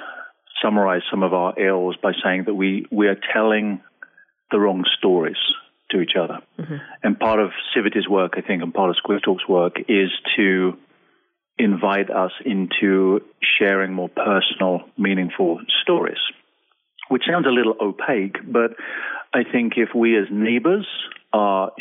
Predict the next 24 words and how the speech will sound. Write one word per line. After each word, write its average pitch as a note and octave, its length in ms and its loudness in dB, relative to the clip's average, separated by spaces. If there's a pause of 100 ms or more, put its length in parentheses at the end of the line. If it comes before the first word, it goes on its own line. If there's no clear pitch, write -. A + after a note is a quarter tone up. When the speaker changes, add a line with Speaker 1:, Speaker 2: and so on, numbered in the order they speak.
(160)
Speaker 1:
sharing G#2 400 0
stories F#2+ 300 0
about F2+ 200 0
what F#2 160 0
really A2+ 240 2
matters F2+ 300 -2
and - 100 -10
how G2 140 0
we F2+ 100 0
experience F2 400 -2
the F#2+ 60 -2
world, E2+ 320 0
if A2 160 -2
we G#2+ 180 4
as F#2 80 -2 (160)
colleagues A#2+ 500 0 (100)
and F#2+ 100 -2
employees F#2+ 720 0 (640)
are A2 60 -2
doing G2+ 260 2
the F#2 180 -4
same F#2 320 0
thing, F#2+ 320 -2 (480)
then G#2 380 2